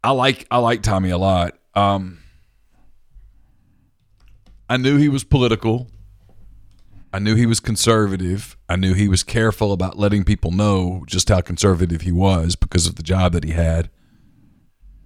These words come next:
Um, I don't know, Chase. Not, not, not stunned.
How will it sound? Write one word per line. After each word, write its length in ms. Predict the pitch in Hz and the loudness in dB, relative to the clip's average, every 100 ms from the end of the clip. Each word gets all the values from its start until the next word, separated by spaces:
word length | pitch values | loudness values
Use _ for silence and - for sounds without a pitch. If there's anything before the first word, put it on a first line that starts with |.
| _ - - | _ -20 -6
Um, 560 | 95 92 90 87 87 - _ _ _ _ _ _ - - _ _ _ _ _ _ - | 0 0 0 -6 -10 -16 _ _ _ _ _ _ -20 -20 _ _ _ _ _ _ -8
I 80 | - | -4
don't 100 | 359 | -2
know, 140 | 349 | -2
Chase. 580 | - 117 120 175 - - - | 2 2 2 0 -2 -4 -2
Not, 300 | 170 - - | -2 -2 -2
not, 220 | 196 240 _ _ - _ _ _ _ _ _ _ | -2 -2 _ _ -20 _ _ _ _ _ _ _
not 280 | 202 311 330 | 0 0 0
stunned. 800 | - - - 170 269 349 392 370 | -2 -2 0 0 2 -2 -6 -12